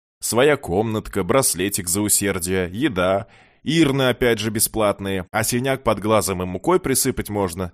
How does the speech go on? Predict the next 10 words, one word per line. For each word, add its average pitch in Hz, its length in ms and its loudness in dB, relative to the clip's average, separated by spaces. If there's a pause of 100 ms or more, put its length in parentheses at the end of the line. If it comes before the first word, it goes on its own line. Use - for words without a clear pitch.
не 90 120 -6
обеднеет 92 640 -2
квашнята. - 680 -6 (440)
Обережники 131 680 2
закончили 110 580 0
с - 140 -2
едой 90 260 0
как - 180 -4
раз 90 220 -2
вовремя. 67 540 -10